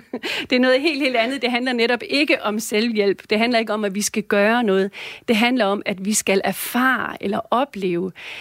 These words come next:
at verden er større end os, og vi skal lade os bevæge.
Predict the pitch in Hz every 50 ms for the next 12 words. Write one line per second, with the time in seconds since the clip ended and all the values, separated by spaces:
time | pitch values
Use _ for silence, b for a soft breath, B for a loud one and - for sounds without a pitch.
0 | B B B - - 196 190 196 202 208 220 240 247 - 214 208 202 - - -
1 | 214 214 220 233 226 220 202 208 208 220 - - - - 220 196 208 196 - -
2 | - 190 190 190 190 190 202 185 - - - 214 202 180 190 226 240 247 247 196
3 | 160 - -